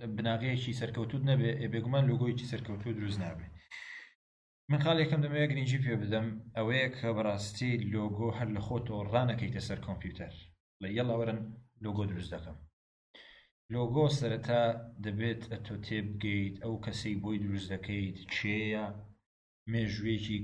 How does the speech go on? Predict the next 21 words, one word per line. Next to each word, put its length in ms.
کورتی 300
بسانی، 480
ئیشیان 520
چی 260
بووە، 300
و 80
ئەگەر 360
لۆگۆی 440
دووەمیەتی 560
بۆ، 80
منە 200
لۆگۆی 300
یەکەمی 360
نیە، 140
لۆگۆی 320
دو-، 220
یەکەمی 420
چۆن 240
دروست 260
کراوە، 400
و 80